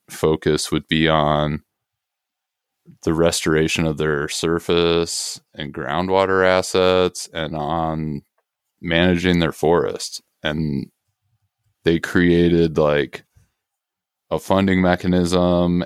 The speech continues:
and the time, and they found a contractor that they just pay to work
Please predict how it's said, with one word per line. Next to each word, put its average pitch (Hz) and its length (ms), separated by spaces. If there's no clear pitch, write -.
and 73 560
the 71 80
time, 87 800
and 71 100
they 76 80
found 82 400
a 87 60
contractor 82 1300
that 76 420
they 80 120
just 85 340
pay 78 920
to 104 220
work 78 680